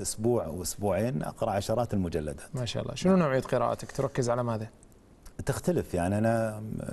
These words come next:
Speaker 1: تخصصي ال-، الأصيل
Speaker 2: إيه.
Speaker 1: الفقه.
Speaker 2: إيه، نعم.
Speaker 1: وطبعا ال-، العلوم الشرعية، لكن لي عناية في التاريخ،
Speaker 2: مم.
Speaker 1: والتاريخ القديم
Speaker 2: صحيح.
Speaker 1: والتاريخ الحديث
Speaker 2: مم.
Speaker 1: والأدب.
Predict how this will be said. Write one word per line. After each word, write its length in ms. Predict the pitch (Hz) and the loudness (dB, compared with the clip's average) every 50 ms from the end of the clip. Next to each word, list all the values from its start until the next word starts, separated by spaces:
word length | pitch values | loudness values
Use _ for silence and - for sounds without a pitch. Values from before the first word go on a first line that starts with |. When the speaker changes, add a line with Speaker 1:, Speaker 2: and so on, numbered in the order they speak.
| - - | -6 -4
Speaker 1:
تخصصي 500 | - 101 - 135 - - 113 - - 98 | -4 -2 -2 -2 -4 -4 -6 -2 0 0
ال-، 280 | 90 87 85 80 80 78 78 78 73 73 73 73 69 78 82 | 0 0 -2 -2 -2 -2 -2 -4 -4 -6 -8 -8 -10 -10 -8
الأصيل 600 | - - 98 - - 127 127 139 127 117 104 95 | -4 -4 -2 0 2 2 4 4 4 4 2 2
Speaker 2:
إيه. 80 | 117 | 2
Speaker 1:
الفقه. 240 | 107 - 139 - - - - - - - - - | 0 0 -2 -2 -6 -20 -20 -20 -20 -18 -10 -8
Speaker 2:
إيه، 80 | 113 | -6
نعم. 120 | 107 107 127 127 - - - - - - - | -6 -6 -8 -10 -14 -20 -20 -20 -20 -18 -12
Speaker 1:
وطبعا 520 | - 110 110 104 - 110 95 90 95 104 98 | -8 -6 -4 -2 0 0 0 2 2 2 2
ال-، 240 | 98 95 92 90 | 2 0 0 0
العلوم 420 | 87 85 85 82 92 107 110 107 98 | -2 -2 -2 0 2 2 2 2 0
الشرعية، 540 | 92 - - 95 85 80 87 87 80 80 82 | 0 0 -2 0 0 2 2 2 0 0 2
لكن 360 | 98 117 123 - - 123 123 | 2 0 0 0 0 0 2
لي 260 | 123 123 113 90 101 | 4 4 4 4 2
عناية 600 | 104 104 104 101 98 95 92 90 90 90 85 80 78 80 64 69 80 85 80 - | 2 2 4 2 2 2 0 0 -2 -4 -6 -8 -8 -10 -10 -10 -10 -10 -10 -4
في 100 | - 101 | -4 -2
التاريخ، 880 | 87 87 85 82 82 80 76 - - - 95 92 90 98 120 - - - - - - - | -2 0 -2 -2 -4 -4 -6 -4 0 0 0 2 0 -2 -4 -6 -10 -16 -20 -20 -12 -8
Speaker 2:
مم. 180 | - 64 62 - 110 - - - - - - - - | -6 -6 -4 -6 -6 -10 -16 -20 -20 -20 -20 -18 -10
Speaker 1:
والتاريخ 1400 | - 104 95 92 92 90 87 87 87 87 85 85 85 90 90 - 90 87 82 95 90 - - 98 92 92 90 - | -4 0 0 2 2 0 0 -2 -2 -4 -4 -6 -6 -8 -10 -12 -12 -12 -12 -14 -10 -4 -2 0 0 0 -2 -4
القديم 460 | 90 - - 85 82 92 95 95 92 | -6 -2 -2 -2 0 0 0 0 0
Speaker 2:
صحيح. 120 | 85 80 - | 0 0 0
Speaker 1:
والتاريخ 360 | - 87 85 82 87 - - | 2 2 2 2 2 0 -2
الحديث 560 | 80 - - 85 80 95 113 - 78 - - | -4 -2 -4 -4 0 0 0 0 0 0 0
Speaker 2:
مم. 60 | 135 | 0
Speaker 1:
والأدب. 580 | 120 110 107 104 101 95 - 120 113 92 85 | 2 2 2 2 0 2 2 0 2 2 -2